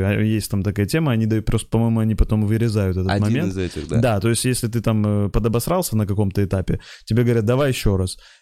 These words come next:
Speaker 1: Ты ещё раз, э, говоришь шутку, и если, короче, проходишь дальше, то
Speaker 2: Мгм.
Speaker 1: вот этот момент, где ты не, не
Speaker 2: Режут.
Speaker 1: получилось, да, они просто на монтаже,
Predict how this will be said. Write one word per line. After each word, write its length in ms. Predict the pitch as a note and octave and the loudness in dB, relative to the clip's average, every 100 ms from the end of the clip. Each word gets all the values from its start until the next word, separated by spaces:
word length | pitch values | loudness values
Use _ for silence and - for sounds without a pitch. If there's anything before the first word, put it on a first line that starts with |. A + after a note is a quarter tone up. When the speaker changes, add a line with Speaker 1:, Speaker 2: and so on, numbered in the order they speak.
| _ | _
Speaker 1:
Ты 80 | C3 | 0
ещё 500 | C3 A#2 A#2+ - F3 | 0 0 0 0 0
раз, 260 | F#3 F3 - | 0 -2 -4
э, 400 | D#3 D#3 D3+ D3+ | -2 0 0 -2
говоришь 360 | C#3 D3 C#3 C3+ | -2 -2 -2 -4
шутку, 380 | - C#3 - A#2+ | -4 -6 -2 -2
и 120 | C3+ | 0
если, 300 | D3+ C#3 B2 | 0 -2 -2
короче, 320 | B2 A2+ - | 0 0 -2
проходишь 500 | - B2+ - F#3 A#2 | 0 0 0 0 0
дальше, 340 | G#2+ G2 - G#2 | 0 0 -2 -2
то 100 | C3 | -2
Speaker 2:
Мгм. 40 | |
Speaker 1:
вот 120 | C#3 | 0
этот 160 | C3 A#2+ | -2 0
момент, 340 | B2+ D3 F3 | 0 0 0
где 140 | A2 G#2 | 0 0
ты 120 | A2+ | 0
не, 120 | A2 | 0
не 180 | G#2 A2+ G#2 | 0 0 0
Speaker 2:
Режут. 60 | |
Speaker 1:
получилось, 500 | G#2 A#2 - G2+ F#2+ F#2+ | 0 0 0 0 0 0
да, 200 | G2+ F#2 | 0 0
они 180 | A2 A#2+ | 0 0
просто 360 | G#2+ G#2 - | -2 -2 0
на 120 | G#2 | 0
монтаже, 520 | G#2+ G#2 - G2+ A2 | 0 0 0 0 0